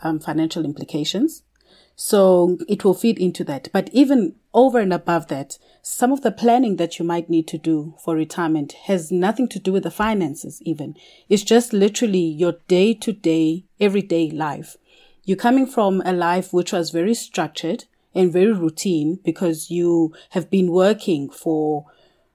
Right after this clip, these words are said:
however many years that you've been working for. And that life was structured, and it had a lot of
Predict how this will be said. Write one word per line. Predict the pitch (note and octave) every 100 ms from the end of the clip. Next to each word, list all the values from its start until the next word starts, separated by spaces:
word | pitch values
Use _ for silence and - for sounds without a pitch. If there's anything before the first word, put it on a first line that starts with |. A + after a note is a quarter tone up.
| _
however | - G3 F#3 F3+
many | E3+ E3 D#3+
years | D3+ D3+ C#3
that | E3 -
you've | D#3
been | D#3
working | D3+ D3+ - D#3
for. | E3 D3 D3+ _ - _ _ _
And | G#3 G3+
that | F#3 B3
life | G#3+ F3+ E3+ D#3 -
was | F3 E3+ D#3+
structured, | - - - - - D3+ - _ _ F#3+
and | F3
it | E3+ -
had | F#3 E3+ D#3
a | F3
lot | F3+ F#3+
of | F#3 -